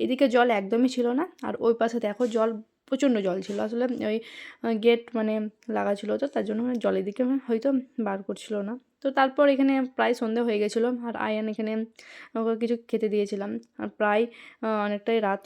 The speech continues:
হয়ে গেছে, মানে রাত বলতে গেলে এখন তো ছোটো দিনের বেলা, তো একটুতে সন্ধে হয়ে যায়। আর আমরা এখানে সবাই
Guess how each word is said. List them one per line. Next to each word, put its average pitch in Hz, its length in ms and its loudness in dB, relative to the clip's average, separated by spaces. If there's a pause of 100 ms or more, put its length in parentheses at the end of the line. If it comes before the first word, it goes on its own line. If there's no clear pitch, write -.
হয়ে 202 140 -2
গেছে, 202 200 -4
মানে 403 120 -4 (220)
রাত 202 140 0
বলতে 208 260 -2
গেলে 247 140 0
এখন 254 120 -2
তো 269 140 0
ছোটো 214 160 0
দিনের 214 200 -2
বেলা, 202 260 -4 (100)
তো 269 60 -2 (400)
একটুতে 208 240 -2
সন্ধে 208 340 -6
হয়ে 196 160 -6
যায়। 208 100 -6 (140)
আর 226 80 -4
আমরা 214 200 -4
এখানে 226 280 -4
সবাই 214 340 0